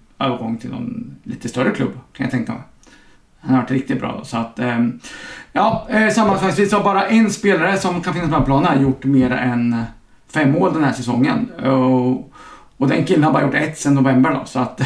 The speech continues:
<laughs> det, det kryllar inte av målskyttar direkt här. Och jag tror det blir en krampaktig och tight match.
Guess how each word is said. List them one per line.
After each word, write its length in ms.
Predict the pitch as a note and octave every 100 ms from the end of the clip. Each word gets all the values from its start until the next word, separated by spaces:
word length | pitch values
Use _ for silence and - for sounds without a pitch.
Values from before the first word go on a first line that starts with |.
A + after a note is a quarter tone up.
| - E3 - -
<laughs> 400 | - - - -
det, 480 | B3+ C#3+ C#3 C#3 - - _ _ _ _
det 160 | - C3
kryllar 380 | - E3+ D#3 D3+
inte 260 | D#3+ C#3
av 240 | C#3+ C3 C3
målskyttar 560 | C3+ C3+ B2 B2 D3+
direkt 320 | D3 B2+ A2+ A#2
här. 200 | A#2 -
Och 280 | C#3 C3 -
jag 200 | C#3 C3+
tror 100 | D3
det 60 | B2+
blir 100 | C3
en 80 |
krampaktig 1160 | B2+ C#3 C3 A2+ A#2+ A2+ - C#3 C3 B2 A#2+ C3+
och 460 | B2+ A#2 - _ - - _ _ _
tight 300 | - F#3+ C3+
match. 380 | B2 A#2 - -